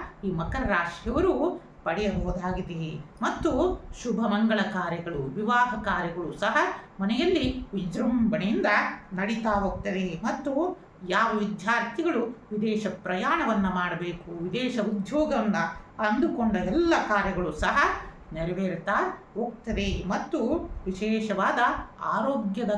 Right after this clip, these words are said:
ಕಾಳಜಿಯನ್ನು ಸಹ ಇವರು ವಹಿಸಬೇಕು. ಮಕರ ರಾಶಿಯ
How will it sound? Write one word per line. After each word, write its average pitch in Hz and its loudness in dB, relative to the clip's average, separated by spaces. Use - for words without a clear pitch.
ಕಾಳಜಿಯನ್ನು 214 0
ಸಹ 196 -2
ಇವರು 214 0
ವಹಿಸಬೇಕು. 208 0
ಮಕರ 208 -2
ರಾಶಿಯ 196 0